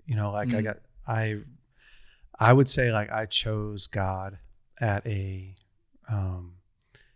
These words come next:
Speaker 1: at a camp when I was
Speaker 2: Mm.
Speaker 1: a kid. And it's just super cool moment, right? Like, uh, singing, singing worship songs at,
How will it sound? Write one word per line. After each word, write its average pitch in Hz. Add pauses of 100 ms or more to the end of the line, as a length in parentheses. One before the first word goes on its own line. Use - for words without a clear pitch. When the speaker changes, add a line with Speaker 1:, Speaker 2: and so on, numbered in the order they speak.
(200)
Speaker 1:
at 101
a -
camp - (500)
when 127
I 104
was 101
Speaker 2:
Mm. 104
Speaker 1:
a -
kid. 107 (800)
And 104
it's 104
just -
super 117
cool 104
moment, 98
right? 98
Like, 95
uh, 95 (580)
singing, 101 (240)
singing 110
worship 101
songs 98
at, -